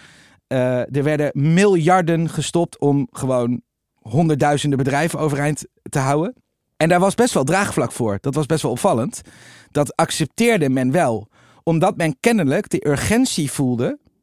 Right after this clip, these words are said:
of de noodzaak voelde om dit probleem in te dammen met dit soort radicale maatregelen. Dus natuurlijk na verloop van tijd slijt die acceptatie natuurlijk wel weer, weer. Maar ik kan me nog herinneren dat aan het begin van die coronatijd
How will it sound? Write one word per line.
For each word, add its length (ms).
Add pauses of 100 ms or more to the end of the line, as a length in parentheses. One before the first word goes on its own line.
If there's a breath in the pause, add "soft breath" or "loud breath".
(160)
of 140
de 100
noodzaak 540
voelde 320
om 160
dit 180
probleem 440
in 180
te 100
dammen 300
met 140
dit 140
soort 140
radicale 460
maatregelen. 480
Dus 80
natuurlijk 340
na 140
verloop 300
van 120
tijd 320
slijt 520
die 240
acceptatie 560
natuurlijk 320
wel 100
weer, 120
weer. 320 (360 loud breath)
Maar 380
ik 140
kan 100
me 60
nog 100
herinneren 380
dat 100
aan 60
het 100
begin 220
van 140
die 120
coronatijd 920